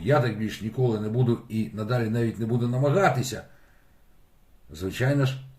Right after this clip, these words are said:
протиріччя в мені продовжували нагромаджуватися, тому що я був просто перенавантажений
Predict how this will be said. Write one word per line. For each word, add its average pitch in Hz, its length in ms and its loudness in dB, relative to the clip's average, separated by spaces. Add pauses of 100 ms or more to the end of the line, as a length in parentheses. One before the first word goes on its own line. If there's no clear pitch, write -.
(100)
протиріччя 101 580 -2
в 82 80 -6
мені 104 240 0
продовжували 92 640 -4
нагромаджуватися, 113 1500 -2
тому 101 380 -4
що 98 200 -10
я 101 220 -4
був 92 240 -6
просто 104 420 -6
перенавантажений 110 1400 -4